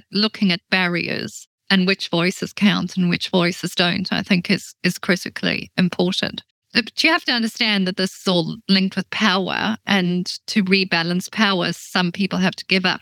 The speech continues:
power. So I think that's also, again, not spoken about. And are, are the people in power in the industry willing to give up that power in some forms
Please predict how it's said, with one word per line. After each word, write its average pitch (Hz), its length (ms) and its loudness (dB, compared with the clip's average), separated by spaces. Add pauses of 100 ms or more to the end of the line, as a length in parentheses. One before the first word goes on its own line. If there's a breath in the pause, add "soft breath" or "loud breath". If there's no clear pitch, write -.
power. - 420 -2 (100)
So - 220 0
I 175 180 2
think 208 280 -2
that's - 640 -4
also, 190 640 0
again, 170 400 2
not 175 240 2
spoken - 500 0
about. - 380 -4 (300)
And 175 440 0 (540)
are, 180 360 0
are 214 260 0
the 214 100 -6
people 220 360 -2
in 180 140 0
power 202 580 0 (360)
in 196 140 4
the 180 80 2
industry 180 640 0
willing 175 580 0 (220)
to - 100 -6
give 190 220 -2
up 175 140 0 (120)
that 165 200 -2
power - 500 -2 (260)
in 202 140 4
some 240 320 2
forms - 720 -8